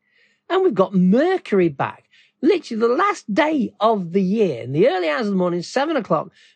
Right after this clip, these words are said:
Mercury emerges to begin a good morning apparition. But as they say,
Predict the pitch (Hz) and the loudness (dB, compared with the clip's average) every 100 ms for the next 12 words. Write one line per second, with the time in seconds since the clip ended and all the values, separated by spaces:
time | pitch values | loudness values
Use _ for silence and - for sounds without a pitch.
0 | - 160 180 247 294 - 240 226 220 214 | -2 2 4 4 0 -4 -4 -2 0 0
1 | 214 185 135 131 131 - _ _ - 147 | 0 -2 -4 -12 -14 -20 _ _ -4 0
2 | 175 160 175 175 - 165 131 175 175 139 | 2 2 2 0 -4 -6 0 2 2 -4
3 | _ 151 156 165 156 151 151 - 160 - | _ -2 0 2 0 -2 -6 -4 -4 -2
4 | 151 165 151 - 101 - _ _ _ _ | 0 0 -2 -8 -14 -18 _ _ _ _
5 | 170 190 190 160 165 147 226 190 185 190 | 2 2 2 0 -2 0 -2 0 0 -2